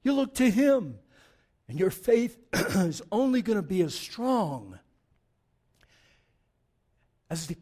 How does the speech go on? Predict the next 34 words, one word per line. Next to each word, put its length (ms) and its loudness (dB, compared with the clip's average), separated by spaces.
concentration 1120 -6
of 160 -8
your 180 -8
heart 540 -12
and 160 -12
your 120 -10
love 420 -8
and 100 -10
your 120 -10
passion 520 -12
is 200 -10
to 120 -18
Jesus. 600 -14
Now, 160 -6
I'll 80 -4
be 140 -6
the 100 -2
first 320 -8
one 140 -8
to 80 -6
say 240 -2
that 240 -2
fluctuates, 680 -10
but 240 -14
listen 500 -10
to 100 -8
how 340 -8
Paul 480 -8
explains 640 -6
what 240 -10
our 180 -6
response 720 -12
should 260 -14
be. 280 -12